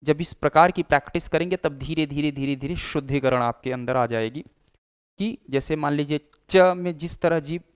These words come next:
ऊपर तालू को स्पर्श कर रही है, ठीक वैसे ही हम मान लेते हैं श, श, श, तो वो बात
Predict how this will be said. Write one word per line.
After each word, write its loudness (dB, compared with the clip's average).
ऊपर 0
तालू 2
को -6
स्पर्श -4
कर -2
रही -6
है, -8
ठीक -4
वैसे -4
ही -10
हम -10
मान -4
लेते -8
हैं -10
श, 2
श, 0
श, -6
तो -4
वो -4
बात 2